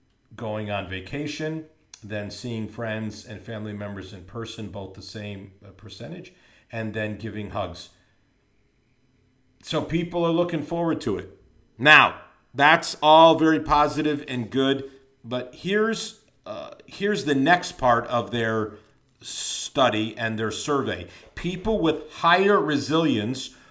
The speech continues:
are more likely to report better overall health than those who are less resistant. Or less, <laughs> less resilient. Less resilient. <laughs> Maybe resistant is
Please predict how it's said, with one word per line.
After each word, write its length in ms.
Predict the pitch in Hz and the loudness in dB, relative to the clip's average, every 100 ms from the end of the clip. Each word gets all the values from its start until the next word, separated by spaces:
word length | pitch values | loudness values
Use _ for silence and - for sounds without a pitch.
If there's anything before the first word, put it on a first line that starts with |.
| _ - | _ 2
are 180 | 143 143 | 4 6
more 260 | 143 143 | 6 4
likely 460 | 135 170 180 180 170 | 4 2 2 -2 -2
to 180 | - 151 | -4 -4
report 600 | 139 - - - - - | -4 -2 0 0 0 4
better 420 | 156 196 202 180 | 4 6 2 4
overall 560 | 170 170 151 139 131 110 | 4 4 4 4 4 0
health 460 | 165 127 131 - - - | 0 0 0 -6 -16 -6
than 200 | 135 131 | -2 2
those 380 | 131 160 175 - | 6 6 6 2
who 140 | 151 | 4
are 180 | 135 120 | 6 6
less 640 | 101 113 151 170 - - _ - | 2 2 2 2 -4 -10 _ -6
resistant. 680 | 127 123 123 143 - 101 90 - _ _ _ _ _ _ _ _ _ _ _ - | -4 -2 0 -2 -2 -10 -14 -20 _ _ _ _ _ _ _ _ _ _ _ -12
Or 140 | 143 127 | -10 -4
less, 480 | 165 151 - - - - | 2 2 2 -8 -14 -12
<laughs> 520 | - - - - - | -12 -12 -20 -20 -4
less 340 | 139 170 170 - | 6 6 6 2
resilient. 920 | 113 147 123 156 151 131 104 - - - _ _ _ | 6 6 8 10 10 8 2 -2 -6 -10 _ _ _
Less 280 | 117 117 - | -10 -8 -6
resilient. 720 | 107 98 107 107 95 90 - _ _ _ - | -6 -4 -2 -2 -4 -10 -16 _ _ _ -20
<laughs> 800 | 92 - - - - - _ - | -20 -20 -20 -20 -20 -20 _ -16
Maybe 320 | 113 107 107 | -12 -12 -12
resistant 640 | 104 98 107 107 - 104 95 - _ _ - | -12 -12 -12 -14 -12 -12 -14 -20 _ _ -14
is 300 | 110 - | -14 -14